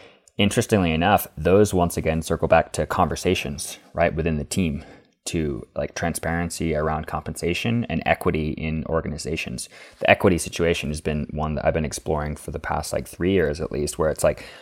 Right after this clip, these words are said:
I delay compensation now, right, a paycheck, to get equity in a thing later.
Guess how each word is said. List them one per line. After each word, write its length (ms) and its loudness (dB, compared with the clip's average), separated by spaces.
I 160 6
delay 720 8
compensation 1000 -2
now, 520 2
right, 340 0
a 40 -6
paycheck, 680 0
to 100 0
get 260 4
equity 640 2
in 140 -2
a 60 -6
thing 460 -2
later. 520 4